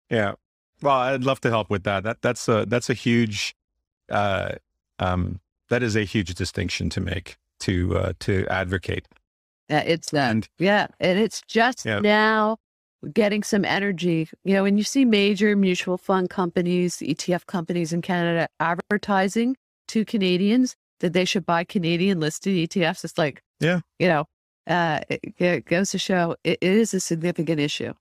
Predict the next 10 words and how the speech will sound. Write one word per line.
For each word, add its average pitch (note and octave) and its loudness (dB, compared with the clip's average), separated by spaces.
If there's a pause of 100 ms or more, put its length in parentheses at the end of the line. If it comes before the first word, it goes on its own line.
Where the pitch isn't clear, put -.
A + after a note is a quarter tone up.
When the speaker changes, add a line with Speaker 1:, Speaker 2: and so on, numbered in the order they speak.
(320)
Speaker 1:
This C#3+ 2
idea A#2 4
of, G2 -4
though, G2+ 2
getting A2 0
in G2+ 0
front G2+ -2
of F#2 -4 (220)
advocating G2 0
for F#2+ -4